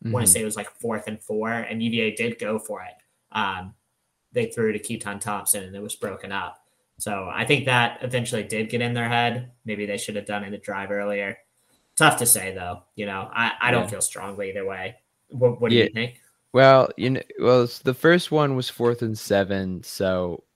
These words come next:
Speaker 2: and that's at a weird spot. You know, you're on the, they were on the Syracuse thirty-three. You're not gonna really punt it from there.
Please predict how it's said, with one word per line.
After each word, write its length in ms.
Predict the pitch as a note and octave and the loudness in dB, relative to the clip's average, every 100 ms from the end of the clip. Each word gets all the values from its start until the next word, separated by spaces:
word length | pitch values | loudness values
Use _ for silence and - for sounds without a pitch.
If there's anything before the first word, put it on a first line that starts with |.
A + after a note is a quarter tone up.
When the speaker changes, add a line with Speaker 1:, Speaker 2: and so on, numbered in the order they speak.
| _ _ _ - | _ _ _ -4
Speaker 2:
and 120 | A2 | 2
that's 200 | C3+ D3 | 2 4
at 120 | C#3+ | 4
a 60 | G#2+ | 4
weird 340 | F#2 G2 G2 | 2 0 0
spot. 420 | - - G2 F#2 | -6 0 2 2
You 80 | F2 | 0
know, 140 | F#2+ F#2+ | -2 -2
you're 220 | F#2+ G2 | 2 2
on 180 | G2+ G2 | 0 0
the, 340 | G2 F#2 F2+ _ _ _ _ _ | 0 0 -2 _ _ _ _ _
they 140 | G#2 | 0
were 120 | G#2+ G#2+ | 2 2
on 220 | G#2+ G#2 | 0 0
the 320 | G2 F#2+ F2+ | 0 2 -2
Syracuse 600 | G#2 - C3+ C3 C3 B2 - | -6 0 2 2 0 -4 -2
thirty-three. 800 | A2+ A2 G#2+ A2 G2+ G2 G2 - _ - - _ _ _ - | -2 -2 -6 -6 -4 -4 -6 -12 _ -20 -20 _ _ _ -8
You're 120 | B2 | -4
not 340 | B2+ C3 C#3 | 0 2 2
gonna 160 | B2 A#2 | 0 2
really 220 | G#2+ G#2 | 2 -2
punt 320 | G2 - F#2+ | -4 -10 -8
it 140 | G2+ - | -8 -8
from 240 | A#2+ A#2+ | -6 -4
there. 400 | A#2+ B2 C3 C3+ | -2 -2 -4 -8